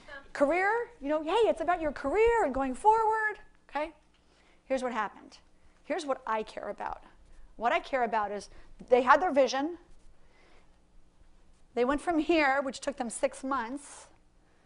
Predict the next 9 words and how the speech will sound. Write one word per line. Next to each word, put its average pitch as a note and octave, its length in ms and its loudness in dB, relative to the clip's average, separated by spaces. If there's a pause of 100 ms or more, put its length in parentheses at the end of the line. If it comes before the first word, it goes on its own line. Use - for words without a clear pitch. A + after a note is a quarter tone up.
(300)
and A#3 100 -6
they A#3+ 80 -4
got A3+ 240 0
this A3+ 220 -2
in A3 60 -10
a G#3 60 -10
month. F#3+ 420 -14 (680)
And G#3+ 180 -8
now G#3+ 400 -4